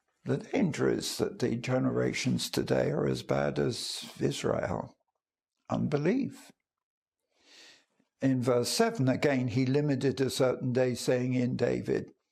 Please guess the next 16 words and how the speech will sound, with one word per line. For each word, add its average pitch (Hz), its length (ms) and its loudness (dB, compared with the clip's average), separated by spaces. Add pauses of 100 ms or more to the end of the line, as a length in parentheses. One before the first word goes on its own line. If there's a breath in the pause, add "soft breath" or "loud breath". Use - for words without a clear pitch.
(400)
"Today, 139 400 2
after 135 440 2
so 131 180 0
long 131 320 0
a 120 60 0
time, 127 340 -2
as 123 160 -2
it - 160 -2
said, 123 320 0
'Today, 131 540 2
if 131 180 -6
you 127 100 2
will 127 200 2
hear 127 400 0
his 113 240 -2
voice, 127 420 0